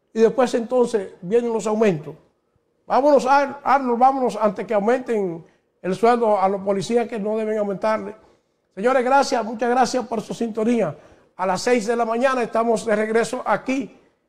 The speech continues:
en el programa En Noticias. Y mañana, si Dios se lo permite, Arnold, estamos de vuelta aquí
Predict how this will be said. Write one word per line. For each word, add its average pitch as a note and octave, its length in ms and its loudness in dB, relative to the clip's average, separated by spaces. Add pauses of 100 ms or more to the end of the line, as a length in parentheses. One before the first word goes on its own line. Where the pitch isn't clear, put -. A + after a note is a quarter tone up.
(160)
en F3+ 140 -2
el G3+ 120 0
programa A3+ 580 2
En A#3+ 240 0
Noticias. A3+ 760 -4
Y G#3+ 100 0
mañana, A3 560 2 (380)
si F3+ 260 -4
Dios A3 320 4
se A#3+ 60 0
lo A#3 120 -2
permite, A#3 460 -4
Arnold, A#3 400 -2 (500)
estamos G3 400 -4
de G#3 60 0
vuelta A3 360 -4
aquí C4 360 -6